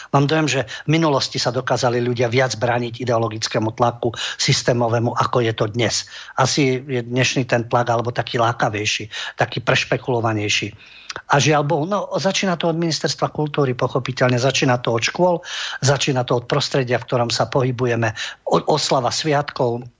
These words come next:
osobnosti, pomenovania ulic a tak ďalej, filmy a všetko to.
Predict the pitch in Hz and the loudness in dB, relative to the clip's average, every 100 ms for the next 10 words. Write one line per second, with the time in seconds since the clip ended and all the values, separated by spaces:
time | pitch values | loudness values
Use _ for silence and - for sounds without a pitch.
0 | - 156 - 139 127 110 - 127 160 147 | -2 0 0 -2 -2 -2 -4 -2 0 2
1 | 135 123 120 123 135 120 113 - - - | 2 0 0 -2 -2 -4 -4 -6 -8 -2
2 | - - - 147 143 139 117 - 196 202 | -2 0 -2 -2 -2 -2 -2 -2 2 4
3 | 175 147 143 127 - 156 - 135 147 | 4 2 2 0 0 -4 -4 -2 0